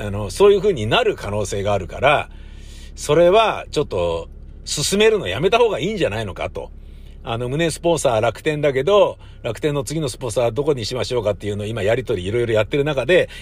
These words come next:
エイチアンドエムっていうのも候補にあったんだけど、その交渉をもう中止にしたらっていう話を聞いたんですよ。中止にしたっていうのは、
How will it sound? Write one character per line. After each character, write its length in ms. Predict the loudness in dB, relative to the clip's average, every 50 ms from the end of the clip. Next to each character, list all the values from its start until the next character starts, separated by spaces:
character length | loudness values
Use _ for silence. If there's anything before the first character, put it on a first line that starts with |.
| -4
エ 120 | -2 0 0
イ 40 |
チ 120 | 2 2 2
ア 40 | 2
ン 60 | 4
ド 80 | 4
エ 60 | 4 2
ム 100 | 2 -2
っ 40 |
て 80 | -2 -2
い 20 |
う 20 | -4
の 60 | -4
も 40 | -4
候 180 | -4 -2 -2
補 80 | -2 -2
に 100 | 0 0
あ 60 | -2
っ 40 | 0
た 120 | 0 -2
ん 40 | -2
だ 80 | 0 0
け 80 | 2
ど、 100 | 2 2
そ 120 | 2 2 2
の 100 | 0 2
交 240 | 6 6 8 8 6
渉 300 | 6 4 4 4 4 4
を 40 | 2
も 140 | 2 -2 -4
う 60 | -4
中 220 | -4 -4 -4 -2
止 180 | -2 -2 -4 -4
に 120 | -4 -6
し 60 | 0
た 120 | 2 4 4
ら 80 | 4
っ 60 | 2 0
て 200 | -4 -10 -6 -2
い 80 | -2
う 40 | -2
話 240 | -2 -2 -4 -8 -8
を 40 | -8
聞 100 | -10 -10
い 40 |
た 100 | -10 -10
ん 40 | -10
で 40 | -10
す 60 | -12
よ。 80 | -16 -16 -18 -20 -20 -20 -20 -20 -20 -20 -18 -12
中 240 | -6 -4 -2 -2 0
止 180 | 0 -2 -2 -2
に 160 | -2 -2 -2
し 80 | -2 0
た 160 | 0 0 0
っ 20 |
て 180 | 0 -4 -4 -2
い 80 | 0 0 0 0
う 40 |
の 160 | -2 -4 -2 0
は、 300 | 0 0 0 0 -4